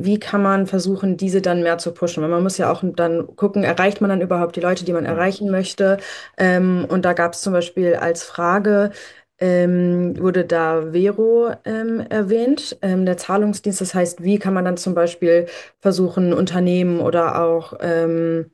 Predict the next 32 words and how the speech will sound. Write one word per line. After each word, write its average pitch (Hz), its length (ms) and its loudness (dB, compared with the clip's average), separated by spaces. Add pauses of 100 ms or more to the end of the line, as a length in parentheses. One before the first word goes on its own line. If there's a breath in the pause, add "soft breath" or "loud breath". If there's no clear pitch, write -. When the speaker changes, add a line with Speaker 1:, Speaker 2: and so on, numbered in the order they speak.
Speaker 1:
ja, 165 120 -2
hier 170 180 0
wird 165 120 -6
als 165 180 -2
Beispiel 170 360 -2
die 160 100 -6
Bundesbahn 185 500 2
genannt 175 280 -2
von 180 160 -2
Wilhelm, 175 380 0 (400 loud breath)
ähm, 175 640 4
dazu 180 240 0
bewegen, 180 380 2
auch 180 240 -2
andere 175 380 0
Alternativen 165 540 -2
anzubieten, 175 600 -2
wenn 175 120 2
sie 170 120 -2
halt 156 120 -6
eben 160 180 -2
noch 151 80 -2
nicht 156 160 -6
so - 100 -8
bekannt 156 340 -10
sind? - 360 -8
Vielleicht 160 180 -6
hast 127 180 0
Speaker 2:
Ja. 160 60 -8
Speaker 1:
du - 140 -20 (180)
Tipps. - 400 -14 (1200)
Speaker 2:
Ähm, 147 520 2